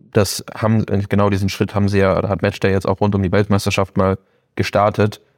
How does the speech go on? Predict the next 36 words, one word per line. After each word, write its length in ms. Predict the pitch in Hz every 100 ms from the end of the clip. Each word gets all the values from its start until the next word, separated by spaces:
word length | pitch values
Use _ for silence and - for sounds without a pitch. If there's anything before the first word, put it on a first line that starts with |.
| _ -
Ähm, 300 | 98 95 -
und 320 | 101 98 - _ _ _ _ _
es 180 | - 101
sieht 220 | 117 -
positiv 400 | - 113 107 98
aus. 240 | 92 107 98
Ich 100 | -
weiß 240 | 101 101
aber 300 | 101 98 85
zu 260 | - 104 98
wenig 320 | 98 98 90
im 80 | 90
Detail 400 | 92 98 95 92
um, 260 | 92 - -
auf 100 | -
der 160 | 82
operativen 460 | 101 98 98 98 95
Seite, 400 | 92 92 104 101 - _ _ _
um 120 | 101
zu, 180 | - 95
zu 180 | 90 95
sagen, 260 | 95 95
okay, 220 | 95 98 92 -
das 300 | 98 104 -
war 140 | 95 95
jetzt, 360 | 95 - - _ _ _
das 80 | -
war 80 | 98
jetzt 160 | 95
mal 100 | 98
so 80 | 98
ein 340 | 90 98 95 - _ _ _ _
großes 320 | 104 104 98
Hurra 340 | 98 98 104 101
und 120 | 95
jetzt 320 | 92 -